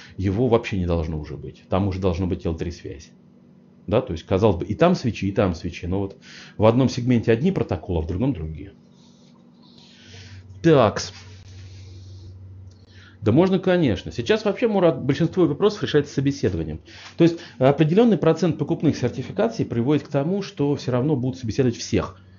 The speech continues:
Потому что приходят люди, которые, например, устроились работать в системный интегратор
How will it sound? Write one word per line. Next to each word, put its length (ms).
Потому 240
что 120
приходят 440
люди, 180
которые, 320
например, 220
устроились 440
работать 360
в 40
системный 340
интегратор 560